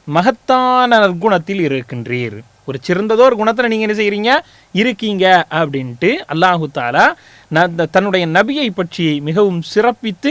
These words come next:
நமக்கு எடுத்துரைக்கின்றான். அப்ப எந்த அளவுக்கு ரசூல் ஸல்லல்லாஹு அலைஹி வஸல்லம் அவர்கள் நற்குணத்தோடு வாழ்ந்தார்கள், அந்த நற்குணம் என்பது ஒவ்வொரு முஃமின்களுடைய வாழ்க்கையிலேயும் பிரதிபலிக்க வேண்டும்.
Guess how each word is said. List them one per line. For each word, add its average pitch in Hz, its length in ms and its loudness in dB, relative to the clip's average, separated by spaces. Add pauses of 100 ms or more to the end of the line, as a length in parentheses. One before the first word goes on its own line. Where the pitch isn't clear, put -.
(140)
நமக்கு 160 360 -4
எடுத்துரைக்கின்றான். 120 800 -6 (520)
அப்ப 254 120 6
எந்த 302 280 4
அளவுக்கு 311 360 6
ரசூல் 262 260 -2
ஸல்லல்லாஹு 254 300 4
அலைஹி 240 120 0
வஸல்லம் 226 340 -2
அவர்கள் 196 280 0
நற்குணத்தோடு 254 640 2
வாழ்ந்தார்கள், 175 600 2
அந்த 180 220 0
நற்குணம் 233 500 0
என்பது 180 300 0 (360)
ஒவ்வொரு 320 540 4
முஃமின்களுடைய 269 680 2
வாழ்க்கையிலேயும் 233 680 0
பிரதிபலிக்க 294 560 2
வேண்டும். 160 420 2